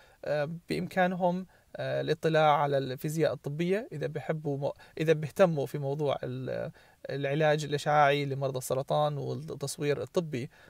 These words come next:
فهذا بيكون شيء، آه، بيستاهل يعني إنه الأشخاص والمهندسين والمهندسات إنهم يطلعوا عليه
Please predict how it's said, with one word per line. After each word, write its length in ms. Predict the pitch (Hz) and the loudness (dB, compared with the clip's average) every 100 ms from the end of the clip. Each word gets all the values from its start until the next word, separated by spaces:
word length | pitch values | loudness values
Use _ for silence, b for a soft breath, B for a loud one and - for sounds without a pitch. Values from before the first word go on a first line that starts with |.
| B | B
فهذا 320 | - 175 180 | 0 2 2
بيكون 340 | 160 - 160 | -2 -4 -4
شيء، 280 | 156 160 143 - | -2 0 0 -2
آه، 500 | 202 147 143 135 143 - - | -6 -4 -4 -6 -10 -14 -14
بيستاهل 600 | 156 160 160 151 147 - B B - - | -2 0 2 0 -2 -6 B B -18 -4
يعني 280 | 175 160 151 | 0 0 0
إنه 340 | 160 156 151 - 175 | -2 0 -2 -4 -10
الأشخاص 720 | 147 - 156 - 156 151 - | -8 -6 -8 -2 0 0 -2
والمهندسين 640 | 139 101 151 151 151 - 147 | -8 -6 -4 -4 -4 -6 -6
والمهندسات 580 | 139 143 139 147 139 117 | -6 -6 -4 -4 -4 -6
إنهم 220 | 139 135 | -8 -6
يطلعوا 340 | - 139 131 | -4 -2 -2
عليه 260 | 131 127 | -2 -4